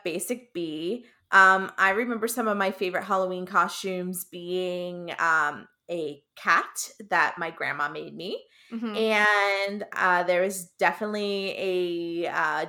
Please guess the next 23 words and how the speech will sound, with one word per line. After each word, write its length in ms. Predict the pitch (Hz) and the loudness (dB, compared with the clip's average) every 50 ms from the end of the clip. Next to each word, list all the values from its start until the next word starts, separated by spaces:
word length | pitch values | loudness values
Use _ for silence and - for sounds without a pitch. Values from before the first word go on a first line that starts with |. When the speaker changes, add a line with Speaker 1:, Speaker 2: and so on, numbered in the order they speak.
| - | -4
Speaker 1:
Disney 340 | - 185 185 185 202 196 185 | -4 -4 -2 -2 -2 -4 -4
princess 800 | 185 - 202 180 175 175 - 190 175 175 196 233 - - - - - | -4 -6 -6 -6 -6 -4 0 2 2 2 2 0 -4 -6 -8 -6 -4
in 160 | 190 190 180 | -4 -4 -2
there 440 | 175 175 175 175 202 254 302 294 - _ _ | -2 -2 0 0 0 0 -2 -6 -10 _ _
once 200 | - 160 170 - | -6 -6 -4 -4
or 80 | 254 330 | -6 -8
twice. 720 | - - - 151 139 165 233 302 - - - - - - _ _ _ _ _ _ _ _ _ | -4 -2 -2 0 0 -2 -4 -6 -6 -6 -6 -6 -8 -10 _ _ _ _ _ _ _ _ _
So 200 | - - - 370 | -8 0 6 6
I 480 | 349 349 359 370 - - 370 494 539 523 | 8 8 8 6 4 4 4 4 4 2
think 200 | 587 587 587 - | 0 -2 -2 2
that 360 | 466 453 453 440 - - - - - _ - | 4 6 6 6 4 2 -4 -12 -2 _ 6
there 140 | 277 302 | 6 6
was, 260 | 339 381 349 269 247 - - - | 6 4 0 0 -4 -2 4 6
I 300 | 247 320 427 403 415 - | 6 8 8 6 4 0
do 120 | - 262 269 | -2 -2 2
not 340 | 254 233 233 233 233 233 - | 4 6 8 6 6 4 2
think 300 | 233 214 202 202 - - | 0 0 0 -2 0 2
that 180 | 185 170 - | 4 6 6
I 280 | 185 185 185 185 202 208 202 | 6 6 6 6 2 0 -2
had 320 | 185 202 185 180 170 - | 0 2 4 4 4 2
ever 880 | - 185 185 180 185 180 175 175 175 170 170 170 165 160 - - - _ _ _ - | 2 0 0 0 2 2 2 2 2 2 2 2 0 0 -2 -6 -10 _ _ _ 2
done 540 | 196 180 180 175 175 175 175 175 175 165 - | 4 4 4 4 2 -4 -8 -10 -12 -8 -6
unconventional, 1200 | 185 190 196 - 214 185 175 170 165 170 - - 165 180 175 170 175 175 175 175 175 170 - | -6 -6 -6 -6 -8 -6 -4 -4 -6 -6 -8 -6 -2 0 0 0 0 0 0 0 0 0 -2